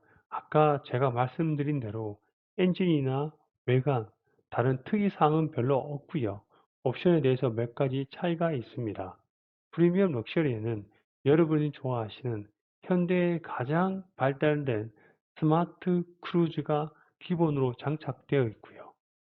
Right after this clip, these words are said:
그다음에 허드도 장착되어 있습니다. 그리고 대형 고급차에만 장착이 되어 있는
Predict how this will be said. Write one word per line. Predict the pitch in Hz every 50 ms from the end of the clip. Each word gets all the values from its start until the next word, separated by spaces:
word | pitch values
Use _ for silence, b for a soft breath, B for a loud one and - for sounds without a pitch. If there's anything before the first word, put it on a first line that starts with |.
| _ _ _ _ _ _
그다음에 | - - 135 123 110
허드도 | - - - - 196 202 190 175 165 196 196 208 214 214 _ _ _ _ _ _ _ _
장착되어 | _ - - 127 139 135 - - 160 156 _ _ _ - - 131 123
있습니다. | 107 101 - - 117 104 98 95 - 101 98 - _ _ _ _ _ _ _ _
그리고 | - 139 147 156 139 135 131 131 b b b b b b b _ _
대형 | - 135 135 139 160 175 180 185 180 175 165 - -
고급차에만 | - 156 170 175 160 - - - 147 135 127 123 131 143 151 147 -
장착이 | - - 127 135 - - 135 123 120 110
되어 | 123 123 117
있는 | 104 95 92 98 107 101 92